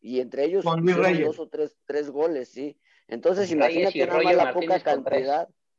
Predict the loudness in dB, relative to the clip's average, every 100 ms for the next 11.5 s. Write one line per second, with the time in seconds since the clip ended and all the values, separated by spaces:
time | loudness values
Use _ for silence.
0 | _ _ -8 -4 -4 -4 -2 2 2 0
1 | -6 -8 -6 -6 -4 -8 -6 -6 -4 -4
2 | -6 -4 -4 -6 -12 -8 -6 -6 -6 -8
3 | -8 -6 -8 -4 -4 -4 _ _ _ -12
4 | -6 -2 0 0 -2 -2 -2 0 0 -4
5 | _ _ -12 -6 -6 -4 -4 -2 -4 -6
6 | -6 -4 -6 -8 -10 -12 -14 _ _ _
7 | -4 -2 0 -2 -2 -2 0 -2 -6 -10
8 | -10 -2 0 0 -2 -4 -6 -8 -10 -10
9 | -6 0 0 0 -2 -2 -4 -4 -4 -4
10 | -4 -2 -2 -4 -8 -10 -8 -4 -2 0
11 | -2 -6 -4 -4